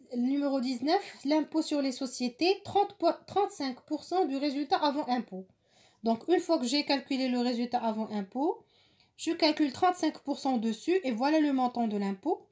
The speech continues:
qui est de deux cent vingt-cinq mille. Donc là, il y a eu un petit décalage parce que j'ai agrandi la poli-, la police. Deux cent vingt-cinq mille quatre cents.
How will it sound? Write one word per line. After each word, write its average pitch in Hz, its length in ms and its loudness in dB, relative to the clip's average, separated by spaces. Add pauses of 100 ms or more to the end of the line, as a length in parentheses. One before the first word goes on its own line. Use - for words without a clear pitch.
qui 240 200 0
est 233 40 2
de 226 120 -2
deux 269 180 2
cent 339 240 0
vingt-cinq 262 560 -2
mille. 240 500 4 (720)
Donc 214 240 -4
là, 233 160 2
il 233 80 4
y 226 60 4
a 214 80 2
eu 220 80 2
un 220 80 0
petit 220 260 -8
décalage 220 560 -6
parce - 120 -20
que 214 120 -8
j'ai 208 100 -4
agrandi 208 420 -6
la 202 100 -6
poli-, 233 480 -6
la 214 120 0
police. 247 540 -4 (1000)
Deux 254 120 4
cent 302 220 4
vingt-cinq 269 480 2
mille 233 220 6
quatre 220 220 2
cents. 320 200 0